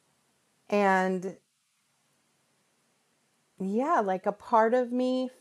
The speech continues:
felt like, let's see, what did that girl feel? That girl felt like that was a moment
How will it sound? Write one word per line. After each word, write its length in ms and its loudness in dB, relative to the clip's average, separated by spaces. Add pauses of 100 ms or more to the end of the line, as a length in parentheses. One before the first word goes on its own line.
felt 360 2
like, 580 -4 (1800)
let's 240 -10
see, 320 -4
what 240 -2
did 220 0
that 280 -4
girl 300 -6
feel? 580 -12 (400)
That 360 -2
girl 280 -2
felt 440 -2
like 440 -6 (320)
that 260 2
was 200 -4
a 60 -2
moment 840 -6